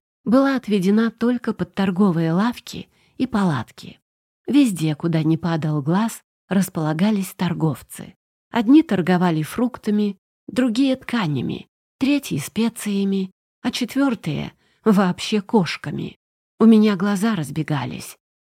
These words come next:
но Лан явно не собирался заезжать на базар.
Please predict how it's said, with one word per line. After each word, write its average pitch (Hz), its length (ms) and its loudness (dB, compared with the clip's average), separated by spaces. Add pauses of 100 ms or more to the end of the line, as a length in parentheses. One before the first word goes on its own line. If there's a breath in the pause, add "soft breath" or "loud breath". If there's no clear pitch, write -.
(120)
но 220 140 4
Лан 269 240 4
явно 226 340 2
не 226 140 0
собирался 170 640 -4
заезжать 156 600 -4
на 175 100 -2
базар. 156 500 -6